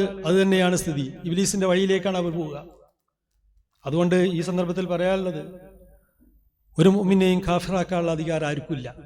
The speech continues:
ഹബീബായ തങ്ങൾ പറഞ്ഞത് അവനെ കൊല്ലുന്നത് പോലെയാണെന്നാണ് ഷഫീന റസൂലുള്ളാഹി തങ്ങൾ പറഞ്ഞത്. അവനെ കാഫിറാക്കിയിട്ടുണ്ടെങ്കിൽ ലോകം മുസ്ലിങ്ങളെ മുഴുവനും വധിക്കുന്നതിന്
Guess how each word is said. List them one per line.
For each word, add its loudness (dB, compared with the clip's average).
ഹബീബായ 4
തങ്ങൾ 2
പറഞ്ഞത് 2
അവനെ -2
കൊല്ലുന്നത് 2
പോലെയാണെന്നാണ് 0
ഷഫീന 2
റസൂലുള്ളാഹി 4
തങ്ങൾ 2
പറഞ്ഞത്. -4
അവനെ 0
കാഫിറാക്കിയിട്ടുണ്ടെങ്കിൽ 4
ലോകം 2
മുസ്ലിങ്ങളെ 2
മുഴുവനും 4
വധിക്കുന്നതിന് 0